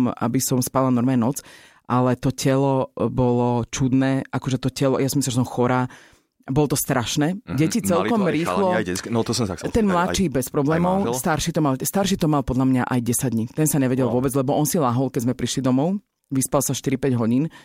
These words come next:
Speaker 1: Večer, samozrejme, bol do tretej hore.
Speaker 2: Mhm.
Speaker 1: Eh, takže
Speaker 2: Mhm.
Speaker 1: jemu to trvá, on kým, on kým sa, potom išiel do školy, potom zasa prišiel zo školy, zasi lahol, takže on to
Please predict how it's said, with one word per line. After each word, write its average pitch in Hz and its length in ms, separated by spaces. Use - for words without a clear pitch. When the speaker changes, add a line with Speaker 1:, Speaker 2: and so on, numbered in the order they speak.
Speaker 1:
Večer, 147 320
samozrejme, 135 500
bol 127 160
do 117 100
tretej 135 340
hore. 117 340
Speaker 2:
Mhm. - 80
Speaker 1:
Eh, 120 360
takže 139 220
Speaker 2:
Mhm. 165 100
Speaker 1:
jemu 151 200
to - 80
trvá, 156 240
on 156 180
kým, 170 200
on 151 220
kým 214 140
sa, 127 300
potom 175 200
išiel 190 180
do 139 100
školy, 143 460
potom 165 240
zasa 151 300
prišiel 180 260
zo 143 120
školy, 160 200
zasi 135 300
lahol, 120 260
takže 135 240
on 156 180
to 151 300